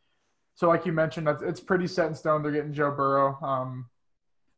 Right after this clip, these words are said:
as much as I don't know if that's the right pick, I'm, we're not gonna get into that. I think that that's what they need to do. They need to get Joe Burrow. And if A J Green does not wanna return to Joe Burrow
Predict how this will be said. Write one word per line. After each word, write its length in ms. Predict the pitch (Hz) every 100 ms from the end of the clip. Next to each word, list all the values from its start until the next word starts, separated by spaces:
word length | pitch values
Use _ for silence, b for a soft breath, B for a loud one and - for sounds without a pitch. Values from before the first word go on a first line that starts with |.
| _ _ -
as 120 | 139
much 200 | 147 147
as 80 | 143
I 60 |
don't 140 | 143 143
know 100 | 139
if 80 |
that's 160 | 147 135
the 80 | 135
right 260 | 135 -
pick, 240 | 151 143 147
I'm, 180 | 143 139
we're 80 |
not 180 | 143 135
gonna 160 | 139 139
get 100 | 135
into 120 | 135
that. 420 | 135 135 135 143 143
I 60 |
think 220 | 139 151 147
that 120 | 139
that's 200 | 147 147
what 80 | 147
they 100 | 147
need 120 | 139
to 80 | 135
do. 360 | 143 151 147 -
They 80 | 151
need 100 | 143
to 80 |
get 160 | 139 156
Joe 180 | 156 151
Burrow. 380 | 147 139 139 - B B B _ _ -
And 100 | 156
if 80 | 165
A 80 | 170
J 100 | 170
Green 200 | 175 160
does 140 | 156
not 240 | 156 156
wanna 140 | 165 151
return 420 | 151 160 151 151
to 80 | 139
Joe 340 | 147 151 143 147
Burrow 480 | 147 147 143 139